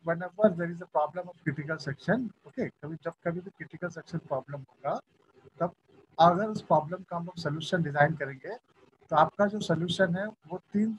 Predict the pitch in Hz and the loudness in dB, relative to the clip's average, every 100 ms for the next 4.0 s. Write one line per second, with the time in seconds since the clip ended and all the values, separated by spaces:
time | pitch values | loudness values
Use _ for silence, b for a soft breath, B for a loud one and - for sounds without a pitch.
0 | - 180 165 175 - 165 151 151 - 165 | -4 -6 -4 -6 -2 -2 -2 -2 0 0
1 | 147 143 139 139 117 107 - - - _ | 0 -6 -6 -4 -4 -6 -16 -20 -20 _
2 | - 170 185 196 190 196 226 - _ - | -4 -2 0 2 2 0 -8 -14 _ -2
3 | 165 185 208 208 - - - 165 127 | -2 2 2 2 -4 -8 -2 -2 0